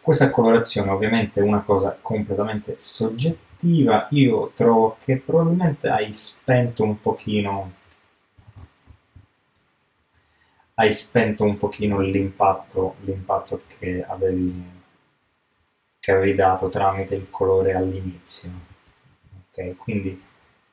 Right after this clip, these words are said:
io l'avrei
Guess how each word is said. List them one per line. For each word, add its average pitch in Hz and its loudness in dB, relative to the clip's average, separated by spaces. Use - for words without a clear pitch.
io 101 0
l'avrei 95 -2